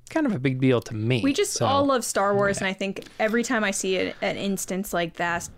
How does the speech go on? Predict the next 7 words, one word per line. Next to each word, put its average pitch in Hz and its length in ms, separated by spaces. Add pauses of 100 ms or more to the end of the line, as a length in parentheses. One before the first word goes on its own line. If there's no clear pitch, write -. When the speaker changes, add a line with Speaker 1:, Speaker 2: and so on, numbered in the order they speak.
Speaker 2:
that 190 320
no 202 100
matter 214 260
what 185 360 (1700)
the 202 200
situation, 185 800
situation 185 640